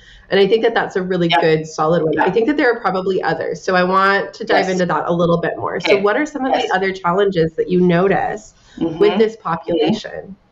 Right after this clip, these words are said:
Speaker 2: Mm-hmm. Uh, I would say number one I see a lot is no time to eat.
Speaker 1: Yeah.
Speaker 2: Um,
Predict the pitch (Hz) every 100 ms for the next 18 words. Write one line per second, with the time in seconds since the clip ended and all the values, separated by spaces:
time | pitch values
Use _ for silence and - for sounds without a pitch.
0 | _ 160 175 180 165 - - - - -
1 | - 190 190 190 - 185 196 196 185 180
2 | 180 170 - - _ 185 185 180 175 170
3 | 165 165 165 180 143 170 - 170 165 165
4 | 156 151 160 - 170 175 170 165 175 151
5 | 147 - 330 302 - - _ _ _ _
6 | _ _ _ 170 196 202 190 180 170 170